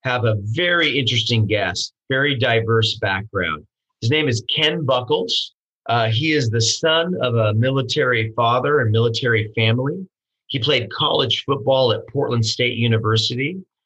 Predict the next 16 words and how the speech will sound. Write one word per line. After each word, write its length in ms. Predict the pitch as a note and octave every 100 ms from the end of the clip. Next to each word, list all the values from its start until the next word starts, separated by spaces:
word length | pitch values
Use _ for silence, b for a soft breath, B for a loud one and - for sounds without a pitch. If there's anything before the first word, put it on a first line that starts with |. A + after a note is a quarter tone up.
| _ _ -
and 260 | A#2+ B2+
recently 480 | D3 F#3 - D#3 C#3
retired 760 | B2 A2 B2 B2+ C3+ A#2+ G#2+ G#2
from 140 | A2+
being 180 | G#2 G#2
a 100 | F#2+
high 160 | G2 A2
school 360 | A2 - A2
teacher 460 | G#2+ A#2+ A2+ - G#2+
and 160 | F#2+ -
football 420 | C3 A2 G#2 G2
coach 340 | B2 A2+ A#2
himself. 680 | G2+ F#2 - C#3 C3 G#2 A2 _ _ -
And 160 | C#3+
then 160 | D3+ D3+
also, 840 | C3+ D#3+ A#3 G3+ D3+ B2+ A2+ A#2